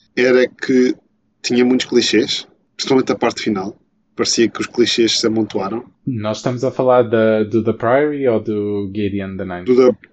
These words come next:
Speaker 1: da Pri-, da Priory,
Speaker 2: Ah,
Speaker 1: tipo, a
Speaker 2: ok,
Speaker 1: prequela.
Speaker 2: ok.
Speaker 1: O que é que tu achaste? Porquê é que achas que foi inferior?
Speaker 2: O, o Priory comparado com a prequela?
Speaker 1: A pre-,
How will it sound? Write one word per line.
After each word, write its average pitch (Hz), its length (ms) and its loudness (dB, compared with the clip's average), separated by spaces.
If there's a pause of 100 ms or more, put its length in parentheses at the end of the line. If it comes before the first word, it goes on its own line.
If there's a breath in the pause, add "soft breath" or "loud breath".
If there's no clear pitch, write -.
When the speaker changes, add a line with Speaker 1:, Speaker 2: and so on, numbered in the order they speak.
(120)
Speaker 1:
da 127 140 0
Pri-, 113 340 0
da 123 140 4
Priory, 107 560 2
Speaker 2:
Ah, 117 140 2
Speaker 1:
tipo, 110 140 2
a - 20 4
Speaker 2:
ok, 107 180 -2
Speaker 1:
prequela. 101 360 0
Speaker 2:
ok. - 180 -16 (340)
Speaker 1:
O 127 80 -16
que - 120 -4
é 117 40 0
que - 80 -10
tu 143 120 4
achaste? 131 420 0
Porquê - 160 -4
é - 20 -4
que - 80 0
achas 127 220 -2
que - 80 -18
foi 123 160 0
inferior? 107 440 0 (840)
Speaker 2:
O, - 160 -6 (240)
o 117 440 0
Priory 120 460 -2
comparado 113 480 -6
com 131 100 -6
a 123 40 -4
prequela? 147 420 -6 (200)
Speaker 1:
A 110 80 -4
pre-, - 180 -10